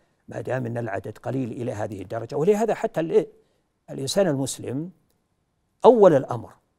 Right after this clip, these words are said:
لما كان فيه الشدة مطلوب منه أن يقاتل عشرة، لكن هؤلاء إذا كانوا ثلاثة، لو كانوا مائة ألف فقط فالواحد سيقاتل ثلاثين.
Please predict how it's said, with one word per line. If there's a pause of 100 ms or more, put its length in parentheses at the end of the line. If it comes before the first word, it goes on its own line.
(260)
لما
كان
فيه
الشدة (340)
مطلوب
منه
أن
يقاتل
عشرة، (880)
لكن
هؤلاء
إذا
كانوا
ثلاثة،
لو
كانوا
مائة
ألف
فقط (260)
فالواحد
سيقاتل
ثلاثين.